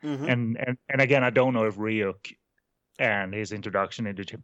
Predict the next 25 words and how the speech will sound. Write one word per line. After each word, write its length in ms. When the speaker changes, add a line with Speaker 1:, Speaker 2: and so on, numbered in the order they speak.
Speaker 2:
Japanese 540
movies 400
is, 640
you 220
know, 340
Ju-on 640
type 400
scary 580
or 120
anything. 280
I 60
don't, 460
you 120
know, 120
Speaker 1:
Mm-hmm. 120
Speaker 2:
may-, 120
maybe 260
they 160
never 240
aimed 280
for 140
that. 220
I 100
don't 120
know. 240